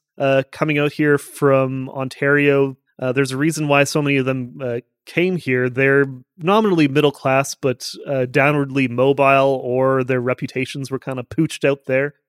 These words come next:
Uh, so they're coming out here to what they consider to be the, the frontier to make a name for themselves, make a fortune on, uh,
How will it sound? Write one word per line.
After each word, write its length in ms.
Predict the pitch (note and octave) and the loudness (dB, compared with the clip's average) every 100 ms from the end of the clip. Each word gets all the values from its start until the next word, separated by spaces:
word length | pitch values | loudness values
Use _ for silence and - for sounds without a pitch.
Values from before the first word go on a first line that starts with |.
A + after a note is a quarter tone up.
| - | 0
Uh, 400 | C3+ C3 B2+ B2+ B2 | 2 4 2 0 -4
so 300 | B2 - C#3+ | -6 2 4
they're 160 | C#3 C3+ | 4 2
coming 260 | - D3 C#3 | 0 -2 0
out 140 | C3+ | -2
here 180 | C#3+ C#3 | 0 -2
to 100 | - | -2
what 120 | C3+ | -6
they 80 | C3 | -6
consider 360 | - - C3+ | -8 -4 -4
to 100 | B2 A#2+ | -4 -4
be 180 | C3 | -2
the, 320 | B2 B2 A#2+ A2 _ - | -2 -2 -4 -6 _ -10
the 80 | - | -8
frontier 720 | - C#3+ C#3 - C#3 C#3 C#3+ | -2 -2 -2 -2 0 0 -2
to 760 | - C#3+ C3+ C3 B2+ A#2+ C#3 | -4 -2 0 0 -2 -4 -10
make 380 | C3 B2 B2+ - | -10 -6 -6 -4
a 260 | C3 B2 A#2 | -4 -4 -4
name 240 | A#2+ C3 | -4 -6
for 120 | C3 | -6
themselves, 640 | C#3 B2+ C3+ C3 C3+ C3+ - _ _ _ - | -10 -6 -2 0 -2 -6 -12 _ _ _ -4
make 180 | C3 - | -4 -4
a 40 | |
fortune 600 | - C#3 C#3 - D3 C#3+ | -2 0 0 -2 -2 -2
on, 420 | C3 B2+ B2 B2 B2 | -6 -6 -6 -6 -6
uh, 360 | A#2+ A#2 A2+ | -4 -4 -6